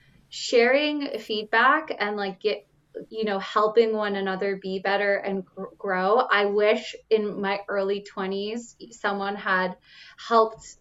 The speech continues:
Danny and I realize that, like, so much of what we were saying to one another was never critical of each other.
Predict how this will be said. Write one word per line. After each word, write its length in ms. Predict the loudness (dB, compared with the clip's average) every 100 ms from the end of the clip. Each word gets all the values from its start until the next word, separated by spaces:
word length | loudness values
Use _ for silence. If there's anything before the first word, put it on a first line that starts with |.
| _ _ _ 4
Danny 380 | 6 8 6
and 100 | 2
I 160 | 2 2
realize 560 | 0 0 0 0 -2 -4
that, 260 | -6 -6
like, 180 | -6 -8
so 400 | -12 0 4 4
much 300 | 4 0 -2
of 120 | -8 -4
what 180 | -6
we 120 | -4 -8
were 160 | -10
saying 520 | -8 -8 -6 -6 -6
to 120 | -4 -2
one 240 | 0 0
another 520 | 0 -2 0 -2 -2 -6 -20 -2
was 280 | 6 6 6
never 300 | 0 2 0
critical 640 | 0 0 2 2 0 -2
of 200 | -2 -6
each 260 | -6 -10 -6
other. 520 | -4 -2 -4 -8 -12